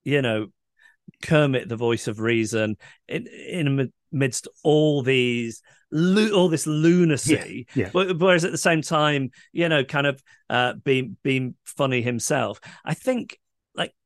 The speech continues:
Speaker 1: to, to, to me, it almost feels like every good sitcom or every sitcom that I like has a Kermit at the heart of it.
Speaker 2: Absolutely, yeah.
Speaker 1: Um,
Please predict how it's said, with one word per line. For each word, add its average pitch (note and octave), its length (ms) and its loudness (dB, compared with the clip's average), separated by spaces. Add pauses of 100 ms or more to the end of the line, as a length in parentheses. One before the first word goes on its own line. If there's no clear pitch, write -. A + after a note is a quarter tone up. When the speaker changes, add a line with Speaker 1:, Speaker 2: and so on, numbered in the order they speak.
(500)
Speaker 1:
to, - 180 -8
to, - 300 -6
to F3+ 120 -4
me, F#3 240 0
it - 60 -6
almost F#3+ 260 -2
feels F#3+ 140 -2
like - 160 -2
every D3 380 -2
good C3+ 240 2
sitcom A2 580 -4
or A#2 120 0
every C#3+ 140 -4
sitcom B2 360 -6
that A#2 100 -4
I A#2+ 60 -4
like A#2+ 420 -2 (240)
has C3 180 0
a A#2 60 -2
Kermit D#3 500 2
at A2+ 80 -8
the A#2 100 -4
heart B2+ 320 -2
of G2 140 -6
it. - 260 -12
Speaker 2:
Absolutely, C#3+ 540 2
yeah. E3+ 140 4
Speaker 1:
Um, A#2 260 -6